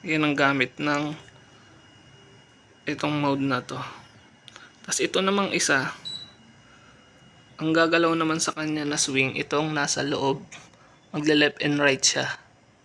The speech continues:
Yan.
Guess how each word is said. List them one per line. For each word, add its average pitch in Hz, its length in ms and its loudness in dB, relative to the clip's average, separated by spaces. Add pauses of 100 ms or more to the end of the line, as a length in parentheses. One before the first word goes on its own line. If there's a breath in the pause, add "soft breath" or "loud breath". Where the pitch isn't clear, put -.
(3000)
Yan. 135 480 -6